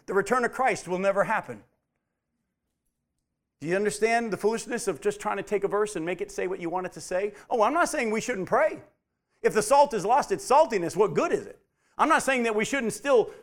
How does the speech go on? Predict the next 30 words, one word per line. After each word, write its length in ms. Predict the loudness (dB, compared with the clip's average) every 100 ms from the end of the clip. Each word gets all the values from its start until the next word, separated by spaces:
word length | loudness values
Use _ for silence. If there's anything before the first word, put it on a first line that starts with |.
| -4
uh, 240 | -2 -2
seek 320 | -2 -2 0
God 320 | 4 6 6 4
on 100 | 2
behalf 360 | 2 2 0
of 120 | 0
our 100 | 2
nation, 480 | 2 0 -4 -6 -8 -12 _ _
but 240 | 0 0 2
also 640 | 2 2 0 0 0 -2 -12 _ -6
be 160 | 0
like 220 | 2 2 0
Habakkuk, 580 | 0 2 2 -2 -10
who 220 | -10 -8 -2
by 160 | 0
the 160 | 0 -4
end 140 | -4
of 100 | -4
his 180 | -4 -4
book, 300 | -2 -4 -4
when 140 | -8
he 160 | -6 -6
was 120 | -6
saying, 200 | -6 -2
"God, 200 | 2 2
what 160 | 0 -2
are 40 |
you 80 | -2
gonna 180 | -4 -2
do? 320 | 2 2 2